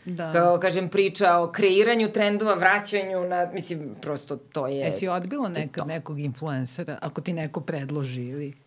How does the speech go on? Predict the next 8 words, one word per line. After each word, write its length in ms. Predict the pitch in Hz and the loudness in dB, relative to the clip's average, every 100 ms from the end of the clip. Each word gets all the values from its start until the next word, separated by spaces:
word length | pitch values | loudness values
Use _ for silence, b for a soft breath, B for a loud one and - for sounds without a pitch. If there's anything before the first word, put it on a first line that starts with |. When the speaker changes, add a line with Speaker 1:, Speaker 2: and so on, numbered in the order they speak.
| - | -10
Speaker 1:
ili 260 | B 156 143 B B _ _ | B -6 -8 B B _ _
Speaker 2:
E, 180 | 165 170 160 | 4 6 4
m, 240 | - 185 175 | 2 0 2
m, 220 | 180 175 | 2 2
e, 200 | 170 160 151 151 - | 2 0 0 -6 -2
na 200 | 165 156 | 0 0
svu 200 | - 311 | -2 -2
sreću, 600 | - 165 139 151 175 - | -2 0 2 2 0 -2